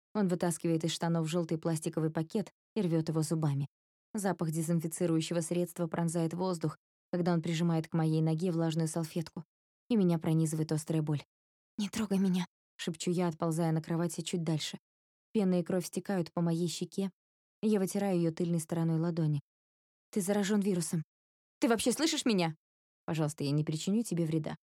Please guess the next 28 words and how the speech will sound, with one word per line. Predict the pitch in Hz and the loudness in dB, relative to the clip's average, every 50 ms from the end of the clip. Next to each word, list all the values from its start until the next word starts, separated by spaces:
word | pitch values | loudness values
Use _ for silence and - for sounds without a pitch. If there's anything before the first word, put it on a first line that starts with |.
| _ _ _ _ - | _ _ _ _ -2
Я | 170 175 | 0 0
запрограммирован, | 170 165 160 165 165 160 156 147 147 147 165 190 185 156 143 | 0 0 0 -2 -2 0 0 0 2 2 0 0 0 0 0
чтобы | 139 - - 143 147 147 | -2 -2 -4 -4 -4 -2
защищать | 151 160 - - 175 - - 233 - | -2 -2 -4 -6 -8 -6 -8 -8 -8
тебя». | - - - 175 165 _ _ _ _ _ _ _ _ _ _ _ _ _ - | -10 -10 -10 -10 -12 _ _ _ _ _ _ _ _ _ _ _ _ _ -6
Я | 185 170 175 170 | -4 -2 0 0
задумываюсь | 156 185 180 165 165 175 160 156 151 147 151 151 147 - - | 0 0 -2 0 0 2 2 2 2 2 0 -2 -2 -2 -2
на | 156 | -2
мгновение. | 151 147 156 156 156 147 147 143 143 147 147 143 _ _ _ _ _ _ _ _ _ _ _ _ - | 0 0 0 0 0 0 0 0 0 -2 -2 -4 _ _ _ _ _ _ _ _ _ _ _ _ 0
Нельзя | 277 277 277 254 196 226 214 185 | 2 4 4 4 4 2 2 2
запрограммировать | 165 175 - 185 170 170 185 180 202 220 208 180 185 - | 2 0 0 0 2 2 4 4 4 4 4 2 0 -2
кого-то | - 175 170 170 202 208 196 | 0 -2 0 0 0 0 0
даже | 170 160 185 190 180 180 | 0 0 0 0 0 0
с | - | -2
помощью | - 196 190 196 196 - 214 196 | -2 -2 0 0 0 0 -2 -2
гентеха. | 175 208 214 214 - - 196 170 160 - 156 156 _ _ _ _ _ _ _ _ _ _ _ - | 0 0 0 0 0 0 0 0 0 0 -4 -6 _ _ _ _ _ _ _ _ _ _ _ -2
Но | 208 202 202 196 196 196 | 2 2 4 4 4 4
не | 196 202 226 240 | 4 4 2 2
это | 220 - 170 | 2 0 -2
привлекает | 160 170 165 156 156 160 - 165 156 156 - | -2 0 -2 0 0 -2 0 0 0 0 0
моё | - 156 156 156 | 0 0 2 2
внимание. | 147 156 165 165 160 156 151 156 156 156 - _ _ _ _ _ _ _ _ _ _ _ _ _ _ _ _ _ _ _ _ _ - | 2 0 0 2 2 2 2 2 0 0 -2 _ _ _ _ _ _ _ _ _ _ _ _ _ _ _ _ _ _ _ _ _ -6
«А | 208 185 180 170 - | -4 -4 -4 -4 -4
почему | 202 - - 233 262 294 | -4 -4 0 0 0 0
тебя | - - 240 262 | 0 0 -2 -2
запрограммировали | 233 226 - 247 233 226 240 262 247 220 202 190 180 185 180 | -2 -2 -2 -4 -2 0 0 2 2 2 2 2 0 0 0
защищать | 165 185 190 - - 220 - - 190 170 - | -2 -2 -4 -4 -4 -6 -4 -2 -4 -2 -2
меня?» | 175 165 160 160 156 | -2 0 0 -2 -4